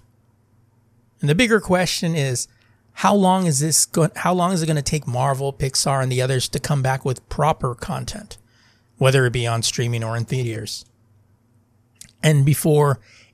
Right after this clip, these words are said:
any of you jump down my throat claiming, "Oh, here's a Marvel, you know, dick rider."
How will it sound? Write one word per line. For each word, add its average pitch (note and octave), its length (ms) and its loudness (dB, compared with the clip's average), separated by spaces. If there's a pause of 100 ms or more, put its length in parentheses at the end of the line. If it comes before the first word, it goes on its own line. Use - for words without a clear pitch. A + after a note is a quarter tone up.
any D3+ 240 4
of C3+ 80 2
you B2+ 160 2
jump A#2+ 380 4
down B2+ 180 2
my A#2 140 0
throat F3 600 4 (540)
claiming, C#3 500 2
"Oh, C#3+ 300 6
here's B2+ 320 2
a A#2+ 80 -2
Marvel, A#2+ 600 0
you A#2+ 140 -4
know, G#2+ 220 -10 (500)
dick C#3+ 180 4
rider." A2 400 2